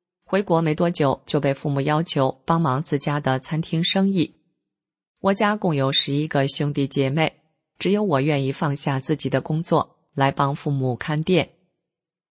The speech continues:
做餐厅非常辛苦，起早贪黑的。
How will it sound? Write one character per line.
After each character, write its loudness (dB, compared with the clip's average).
做 2
餐 0
厅 0
非 -2
常 -2
辛 0
苦， 0
起 0
早 -2
贪 -4
黑 -2
的。 0